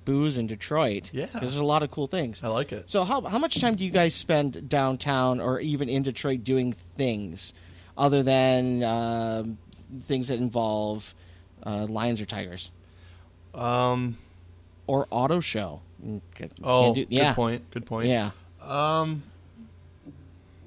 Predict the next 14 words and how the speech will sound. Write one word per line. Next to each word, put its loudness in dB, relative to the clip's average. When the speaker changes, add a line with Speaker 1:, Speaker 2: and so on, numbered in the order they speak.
Speaker 2:
I -4
mean, 2
probably 2
not 2
as -2
much -2
as -4
I -2
would -4
like -6
to, -4
but, 0
Speaker 1:
Yeah. -6
Speaker 2:
um, -4